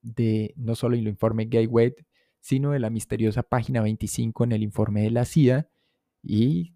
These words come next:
allí se aborda, mm, parcialmente, eh, lo que el escritor y periodista norteamericano Jim Marrs, eh, denominó como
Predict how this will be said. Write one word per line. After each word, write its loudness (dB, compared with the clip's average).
allí -4
se -4
aborda, 2
mm, -6
parcialmente, 0
eh, -10
lo -2
que -4
el -6
escritor -2
y 0
periodista 0
norteamericano 0
Jim 2
Marrs, 0
eh, -4
denominó -2
como -4